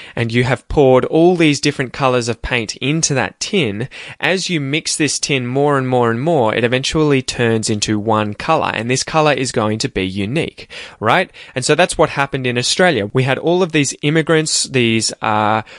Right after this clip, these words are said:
convicts, soldiers. There were a whole bunch of people who came over here from all different walks of life, many different places with many different dialects. But as they had children, the children started to speak the same as one another.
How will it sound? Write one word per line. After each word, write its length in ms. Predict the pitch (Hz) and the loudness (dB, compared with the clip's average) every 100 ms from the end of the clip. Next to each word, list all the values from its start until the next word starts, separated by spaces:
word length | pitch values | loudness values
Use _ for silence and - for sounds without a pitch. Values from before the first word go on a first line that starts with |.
| - | -10
convicts, 760 | - 156 160 156 147 - - - - | 0 0 2 0 0 -2 -4 -8 -4
soldiers. 1000 | - 156 143 147 139 147 139 139 135 - - - | 2 4 4 4 2 4 4 4 0 -4 -10 -4
There 120 | 131 123 | 2 4
were 120 | 123 | 4
a 60 | |
whole 300 | 123 - 151 | 4 2 2
bunch 340 | 156 135 120 - | 4 0 0 -6
of 140 | 117 | -4
people 320 | - 127 131 | -2 0 0
who 100 | 117 | 0
came 300 | 117 131 123 | -2 -2 0
over 200 | 123 113 | 2 2
here 300 | 117 131 120 | 0 2 0
from 300 | - 113 110 - - | 2 0 -2 -4 2
all 280 | 160 170 | 6 6
different 380 | 143 135 - 113 | 4 2 0 -4
walks 180 | 113 113 - 104 | 2 2 2 -4
of 140 | 98 | 2
life, 360 | 120 143 143 - - - - | 4 4 2 -8 -20 -18 -2
many 300 | 143 156 139 | 2 2 2
different 340 | 135 113 101 | 0 -2 -2
places 500 | 120 117 117 120 113 | 0 0 2 -2 0
with 140 | 110 | -4
many 240 | 131 143 135 | 0 0 0
different 300 | 123 104 - | 0 -4 0
dialects. 680 | 143 170 127 101 - - - - - - | 2 2 2 0 -2 -8 -10 -18 -18 -4
But 160 | 135 - | -2 0
as 180 | 180 196 | 0 2
they 160 | 202 | 2
had 300 | 151 143 120 | 2 0 -2
children, 840 | - - 240 277 147 107 92 143 - - - _ | -2 2 2 2 2 0 0 -8 -14 -20 -20 _
the 140 | 139 139 | -2 0
children 480 | - 180 190 196 180 | 4 4 4 2 2
started 580 | - 147 135 135 131 | 0 2 2 0 -2
to 400 | - 135 123 120 | -2 2 4 4
speak 540 | 113 - - 147 147 131 | 4 0 2 0 0 -4
the 100 | 127 | -2
same 420 | - 143 127 120 | 0 0 0 0
as 140 | 110 | -2
one 220 | 110 110 110 | 0 0 2
another. 440 | 113 120 - | 0 0 -2